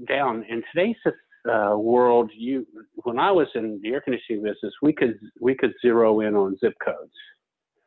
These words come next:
Well, today you can zero in on all the people who drive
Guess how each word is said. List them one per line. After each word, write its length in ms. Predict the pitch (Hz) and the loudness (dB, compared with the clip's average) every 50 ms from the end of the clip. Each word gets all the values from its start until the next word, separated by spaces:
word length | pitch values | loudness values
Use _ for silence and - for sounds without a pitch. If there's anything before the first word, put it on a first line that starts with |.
| _ _ _ _ _ _ _ | _ _ _ _ _ _ _
Well, 160 | - 135 135 135 | 0 0 0 0
today 360 | - 131 123 131 151 196 233 | -2 0 2 2 4 4 2
you 200 | 185 139 147 185 196 | 2 2 2 2 0
can 400 | - 254 202 165 139 127 110 - - | 0 0 0 2 2 0 -2 0 0
zero 320 | 127 131 131 131 127 127 | 2 4 4 6 6 6
in 180 | 131 131 135 131 | 6 6 6 4
on 220 | 120 113 110 110 | 4 2 0 0
all 200 | 104 110 127 135 | 0 2 2 2
the 100 | 135 143 | 0 -2
people 320 | - - 151 143 - 139 131 | -2 -2 -2 0 0 -2 0
who 160 | - 147 127 | 0 -2 0
drive 340 | 123 - 131 127 127 127 | 2 2 4 4 2 2